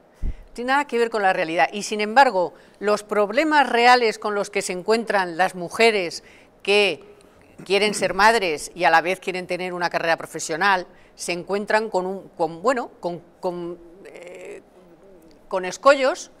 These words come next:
con escollos, pero no les oigo hablar de esos escollos. Yo no les oigo hablar a estas mujeres de que más guarderías públicas,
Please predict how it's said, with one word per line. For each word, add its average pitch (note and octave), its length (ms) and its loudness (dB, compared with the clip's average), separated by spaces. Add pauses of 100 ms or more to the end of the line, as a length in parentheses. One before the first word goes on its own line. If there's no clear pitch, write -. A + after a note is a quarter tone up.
(240)
con F#3 140 -8
escollos, B3 460 -4
pero G#3 180 0
no C4 120 0
les F4+ 200 -4
oigo D#4+ 220 2
hablar A#3 260 4
de G#3 80 -4
esos F#3+ 240 -6
escollos. F#3+ 600 -6
Yo A3+ 180 -4
no F4+ 60 0
les D4+ 180 -6
oigo A3 160 -2
hablar G3 240 0
a - 20 0
estas F#3 220 -6
mujeres F3+ 540 -6 (260)
de E3+ 160 -4
que E3 320 -4 (280)
más F#3+ 220 0
guarderías E3 580 -2
públicas, F3+ 680 -6